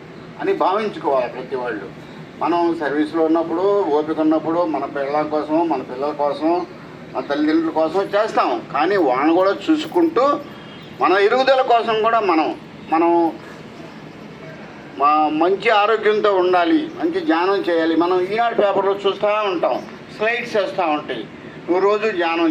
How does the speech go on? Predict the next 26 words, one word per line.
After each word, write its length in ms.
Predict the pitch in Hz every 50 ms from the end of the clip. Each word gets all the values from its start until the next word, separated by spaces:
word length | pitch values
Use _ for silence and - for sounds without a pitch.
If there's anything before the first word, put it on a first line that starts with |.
| - -
చేయి, 220 | 156 123 110 101 - - - - - - - -
యోగా 300 | 151 180 202 - - 196
చేయి, 340 | - - 170 156 131 110 - - - - - - - - - -
నిన్ను 200 | 175 202 220 233
నువ్వు 220 | 233 233 240 240 233
ఎదుగుదల 420 | 226 233 247 247 247 247 240 220 - - 220
చూసు-, 240 | 214 196 - - 208
చూసుకో, 540 | 202 196 - - - 190 160 135 117 101 - - -
ప్రతి 220 | 156 170 165 185
వాళ్ళ 280 | 190 190 185 196 196 190
కోసం 300 | - 180 180 165 165 185
నువ్వు 360 | 185 180 170 165 160 156 160
ఆశపడకు, 480 | 160 156 156 160 156 151 151 147 143 131 -
ప్రతి 220 | - 156 151 160 190
దాంట్లో 340 | 185 196 196 196 170 202 196
వేలు 260 | 165 160 175 175 165
పెట్టకు" 500 | 151 151 - 151 147 - 147 135 113 104 101 - - 120
అనేది 260 | 139 156 160 160 147
ఒకటి. 320 | 131 127 - - 113 107 - - - - - - - - - -
మనకి 340 | 160 185 202 214 202 202 196
ఏ 80 | 214 214
విషయంలో 580 | 214 214 214 220 226 220 220 214 214 208 202 202
నచ్చలేదు 500 | 202 202 - 269 254 254 262 262 262 262
అన్నప్పుడు 520 | 262 254 247 226 226 226 226 226 220 220
మౌనంగా 520 | 196 180 196 208 233 254 277 269 269 262 208
ఉండు, 320 | 185 160 151 139 - -